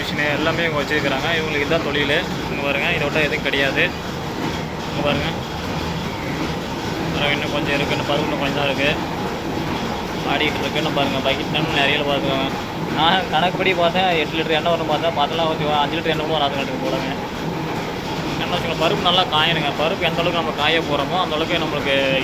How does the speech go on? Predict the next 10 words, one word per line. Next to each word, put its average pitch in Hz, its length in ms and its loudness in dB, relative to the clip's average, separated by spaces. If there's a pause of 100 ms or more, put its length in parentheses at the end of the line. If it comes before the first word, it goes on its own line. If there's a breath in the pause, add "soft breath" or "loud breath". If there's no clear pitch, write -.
எண்ணெய் 160 360 0
கொஞ்சம் 135 220 -2
நல்லா, 151 140 2 (360)
எப்படி 165 200 -2
சொல்றது, 143 280 0
வாசனையாகவும் 160 460 2
இருக்கும், 180 240 -2 (540)
நல்லா 175 220 4
இருக்கும் 156 240 2
எண்ணெய், 147 240 -2